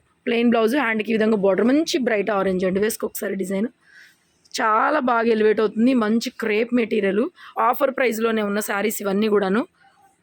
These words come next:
బ్యూటిఫుల్ పీస్, బ్యూటిఫుల్ పీస్. పద్దెనిమిది వందలకి ఇచ్చేస్తానండి. రెండు వేల రెండు వందలు అమ్మినవి పద్దెనిమిది వందలకి ఇచ్చేస్తున్నా ఆఫర్లో. సింగిల్,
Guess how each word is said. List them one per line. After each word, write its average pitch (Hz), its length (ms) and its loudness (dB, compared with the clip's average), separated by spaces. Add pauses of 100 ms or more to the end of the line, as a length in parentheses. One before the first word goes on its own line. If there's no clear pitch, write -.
(760)
బ్యూటిఫుల్ 285 520 0
పీస్, 220 240 -4
బ్యూటిఫుల్ 240 460 -4
పీస్. 202 220 -8
పద్దెనిమిది 311 380 -2
వందలకి 294 260 -2
ఇచ్చేస్తానండి. 214 640 -4
రెండు 233 240 0
వేల 269 100 0
రెండు 247 180 0
వందలు 233 180 0
అమ్మినవి 214 500 -2 (420)
పద్దెనిమిది 294 360 -2
వందలకి 254 220 -2
ఇచ్చేస్తున్నా 208 460 -6
ఆఫర్లో. 202 320 -2
సింగిల్, 294 340 -2